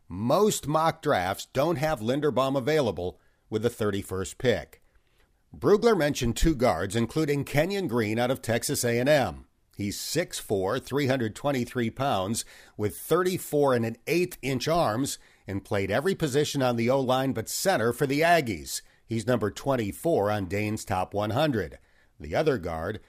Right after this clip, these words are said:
is Zion Johnson from Boston College, who's six three, three twelve with thirty-four inch arms.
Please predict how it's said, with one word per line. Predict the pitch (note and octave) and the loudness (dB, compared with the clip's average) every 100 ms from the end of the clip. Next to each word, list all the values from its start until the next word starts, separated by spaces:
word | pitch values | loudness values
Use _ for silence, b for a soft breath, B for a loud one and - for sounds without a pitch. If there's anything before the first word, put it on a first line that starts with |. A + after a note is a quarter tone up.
| b b | b b
is | - F2 | -8 -8
Zion | D2 B2 F3 G3 F3 C#3 | -2 0 0 0 0 0
Johnson | C3 D3 C#3+ - A#2 | 0 0 0 -2 -4
from | A#2+ C3+ | -2 -2
Boston | G2 G2 - C3+ C3+ | 0 0 -2 -4 -2
College, | D#3+ E3+ C3 F2+ D2+ | 2 2 2 -2 -6
who's | G2 F2 | -8 -8
six | - F3+ F#3+ - | -6 -4 -6 -8
three, | - C3 D3+ C#3+ | -8 -4 -4 -6
three | - C3+ C3+ | -4 -2 -2
twelve | B2 - F3+ C3 B2+ A2 | -4 -2 2 4 2 0
with | B2 A#2 | -2 -2
thirty-four | - B2+ C#3+ D3 A#2 A2+ | -2 -2 -2 -4 0 2
inch | A#2 B2+ | 0 2
arms. | D#3 D#3+ G#2+ D#2 C#2+ | 4 4 2 -4 -12